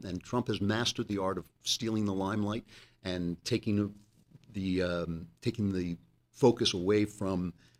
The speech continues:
the issues and putting it on him, him, him, him. Stuff I like. Frank Sinatra. You know, Frank Sinatra is, like, the most important singer in my life. When I was a kid, a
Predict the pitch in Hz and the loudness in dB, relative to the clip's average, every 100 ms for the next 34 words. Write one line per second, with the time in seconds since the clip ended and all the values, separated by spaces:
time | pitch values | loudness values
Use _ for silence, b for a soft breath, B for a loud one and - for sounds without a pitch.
0 | b - 107 135 - 92 78 80 - 98 | b -6 4 6 6 2 -4 -4 -6 -2
1 | 127 107 98 101 82 - 101 69 - _ | 0 2 2 -2 -8 -6 -8 -8 -16 _
2 | _ 113 104 98 90 78 78 - - b | _ -6 -6 -6 -10 -12 -20 -20 -20 b
3 | b - 202 180 156 143 - _ _ _ | b -2 -2 -2 -4 -4 -10 _ _ _
4 | _ _ _ _ _ - - - 151 151 | _ _ _ _ _ -4 -4 0 2 4
5 | 143 123 101 B B 135 123 - _ - | 6 6 2 B B 6 6 4 _ -6
6 | 214 226 160 123 - 90 87 - - 98 | 0 2 2 2 0 -2 -4 -6 -2 -2
7 | 85 95 - - 107 98 123 - 110 - | 0 -4 -6 -10 -4 2 2 2 -2 -2
8 | 98 - 104 90 85 80 80 73 71 82 | -4 -2 -2 -2 -4 -8 -8 -10 -10 -6
9 | 123 123 90 - 80 78 80 _ - | -4 -4 -6 -8 -12 -12 -14 _ -20